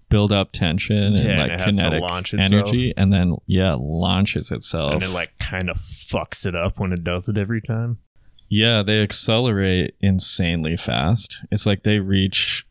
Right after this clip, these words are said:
Speaker 1: their full velocity in less than a millisecond, and they can go up to twelve miles per hour.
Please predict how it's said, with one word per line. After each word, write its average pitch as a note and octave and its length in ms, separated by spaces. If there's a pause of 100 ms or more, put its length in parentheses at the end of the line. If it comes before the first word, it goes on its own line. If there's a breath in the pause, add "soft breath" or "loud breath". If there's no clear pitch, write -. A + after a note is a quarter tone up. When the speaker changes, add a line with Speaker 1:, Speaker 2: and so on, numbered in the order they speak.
(140)
Speaker 1:
their G#2 200
full F#2 260
velocity F2+ 560
in F2 140
less C#2 320
than F#2+ 120
a D2 100
millisecond, G2 800 (420)
and G#3 120
they G#3 100
can G#2 240
go F#2+ 340
up F#2 220
to F#2+ 360
twelve E2+ 440
miles C#2+ 340
per - 220
hour. C2+ 420